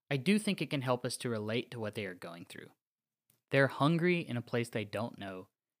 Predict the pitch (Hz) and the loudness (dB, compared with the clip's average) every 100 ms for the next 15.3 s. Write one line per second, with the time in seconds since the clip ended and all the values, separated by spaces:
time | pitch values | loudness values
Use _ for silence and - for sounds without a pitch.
0 | _ - 147 170 143 - 151 175 170 - | _ 4 6 6 2 0 2 2 0 0
1 | 123 110 107 101 165 - - - _ _ | 0 0 -2 -4 -4 -8 -14 -20 _ _
2 | _ _ _ _ _ _ _ - 156 - | _ _ _ _ _ _ _ -2 -2 0
3 | 160 160 - - _ _ _ _ _ _ | 0 0 -4 -18 _ _ _ _ _ _
4 | _ _ _ _ _ _ _ _ _ - | _ _ _ _ _ _ _ _ _ -12
5 | 127 - 220 220 185 117 117 117 101 - | -2 4 4 6 4 4 4 0 -2 -6
6 | 98 - - 71 _ _ _ _ 131 123 | -14 -12 -12 -14 _ _ _ _ -2 2
7 | 151 147 180 247 240 - 147 147 143 127 | 4 4 2 2 -2 2 6 8 6 2
8 | 127 123 107 104 101 101 98 - - - | -2 -2 -4 -4 -4 -6 -8 -10 -10 -6
9 | - - 147 147 185 170 156 120 104 101 | -2 4 4 4 -2 -2 0 0 0 -2
10 | 101 101 101 123 104 95 101 92 - 92 | -4 -6 -4 -4 -4 -4 -8 -10 -12 -12
11 | - - _ _ _ _ - 151 160 175 | -14 -16 _ _ _ _ 4 6 8 8
12 | - 226 - - 165 160 147 131 117 110 | 8 4 4 6 6 6 4 4 2 2
13 | 107 - 117 - 110 110 98 98 - 135 | 0 -4 -6 -6 -4 -4 -4 -6 -2 2
14 | 143 160 127 107 - 113 101 95 92 - | 4 4 4 0 0 -4 -4 -6 -10 -10
15 | 101 - - | -8 -10 -12